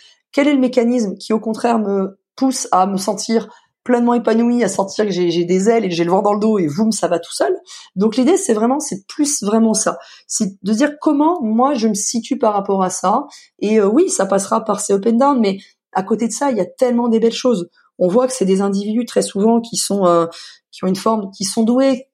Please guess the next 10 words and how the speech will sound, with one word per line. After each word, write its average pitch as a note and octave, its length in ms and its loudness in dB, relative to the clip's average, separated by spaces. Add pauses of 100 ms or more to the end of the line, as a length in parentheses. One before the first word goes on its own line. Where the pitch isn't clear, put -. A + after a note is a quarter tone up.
qui - 200 -8
ont G3+ 80 2
un G3 80 2
truc G3+ 180 -4 (100)
hors G#3+ 220 0
norme. A3 380 2 (180)
Et F#3 100 2
derrière, A3 400 2
en G3 80 0
fait, C4+ 320 -2